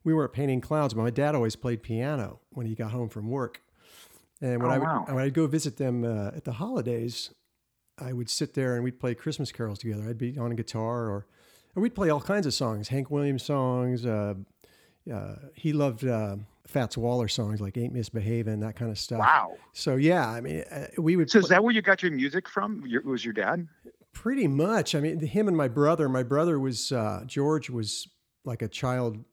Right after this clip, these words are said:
Speaker 1: music prodigy where he was, we have home movies of him reading sheet music when he was seven years old, you know, while he's playing guitar along with my dad, who was playing some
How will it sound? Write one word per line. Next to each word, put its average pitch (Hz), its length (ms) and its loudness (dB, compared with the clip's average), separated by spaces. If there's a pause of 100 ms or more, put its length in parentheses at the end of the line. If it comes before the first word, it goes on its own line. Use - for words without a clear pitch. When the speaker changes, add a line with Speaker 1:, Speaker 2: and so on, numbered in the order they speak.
(160)
Speaker 1:
music 135 420 -2
prodigy 104 400 -4
where 107 160 -2
he 120 140 0
was, 117 320 -4
we 135 100 0
have 139 140 0
home 131 220 0
movies 127 340 0
of 110 80 -4
him 127 340 0 (320)
reading 156 380 2
sheet - 280 -2
music 120 360 0
when 117 100 2
he 117 80 0
was 113 180 -2
seven 123 320 0
years 113 260 0
old, 120 340 0 (100)
you 120 120 -6
know, 113 320 -8
while 127 340 -6
he's 113 180 -4
playing 123 320 -2
guitar 120 340 -2
along 117 200 0
with 110 120 -6
my 110 100 -2
dad, 120 400 -2
who 110 140 -6
was 107 120 -6
playing 113 320 -4
some 104 300 -6